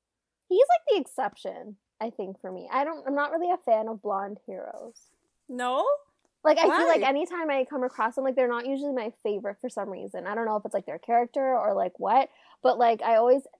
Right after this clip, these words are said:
Speaker 1: tend to go to, like, the tortured, darker characters. And those happen to be darker-haired people.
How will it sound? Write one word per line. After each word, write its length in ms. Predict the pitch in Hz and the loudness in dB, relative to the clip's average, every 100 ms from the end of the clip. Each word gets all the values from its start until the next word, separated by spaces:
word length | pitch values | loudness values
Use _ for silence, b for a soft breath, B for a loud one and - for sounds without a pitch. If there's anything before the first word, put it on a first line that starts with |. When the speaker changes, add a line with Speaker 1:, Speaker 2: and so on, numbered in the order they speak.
| - | -10
Speaker 1:
tend 320 | 254 233 247 | -4 -2 -4
to 120 | - | -6
go 200 | 220 214 214 | 0 2 2
to, 100 | 214 | 0
like, 240 | 202 196 - | -2 -6 -10
the 300 | 196 185 185 _ _ _ _ _ _ _ _ _ _ _ _ _ - | -10 -10 -12 _ _ _ _ _ _ _ _ _ _ _ _ _ -4
tortured, 720 | 214 208 - 196 180 180 185 | -2 -2 -6 -10 -8 -10 -10
darker 680 | 185 185 - 180 151 - 202 - | -10 -10 -10 -12 -10 -14 -18 -14
characters. 540 | 185 170 - - - 196 | -10 -10 -12 -12 -6 6
And 280 | 262 269 254 | 6 8 10
those 240 | 262 277 | 10 8
happen 380 | 269 262 262 262 | 4 4 4 4
to 80 | 269 | 2
be 140 | 240 | 0
darker-haired 760 | 226 202 196 226 214 214 196 190 | 2 2 0 -2 0 0 0 -4
people. 500 | 202 202 - - | -14 -12 -10 -10